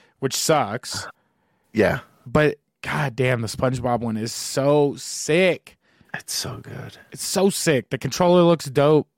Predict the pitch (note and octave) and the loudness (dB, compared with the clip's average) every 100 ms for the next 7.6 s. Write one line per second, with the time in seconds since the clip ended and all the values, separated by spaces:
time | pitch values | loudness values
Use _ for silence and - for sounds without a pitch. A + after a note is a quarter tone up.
0 | _ C#3 - D3 C#3+ D3 C#3+ C3 A2+ A#2+ | _ -6 0 2 2 4 4 2 0 2
1 | A#2+ B2+ - _ _ _ _ _ _ _ | 4 2 -2 _ _ _ _ _ _ _
2 | _ _ _ _ _ _ _ - C#2+ C2+ | _ _ _ _ _ _ _ -6 -2 -2
3 | - _ _ _ _ _ - - C3 B2 | -6 _ _ _ _ _ -10 -2 2 4
4 | B2+ G#2+ F#2+ B2+ A#2 A2 G#2+ G#2 _ _ | 6 6 4 4 0 -2 -6 -8 _ _
5 | _ _ _ _ _ _ _ _ _ _ | _ _ _ _ _ _ _ _ _ _
6 | _ _ _ A2+ A2+ A2+ - A2+ G#2 A#2 | _ _ _ 0 2 2 0 0 2 2
7 | G2+ - G#2 G2 G2 | 2 2 4 6 4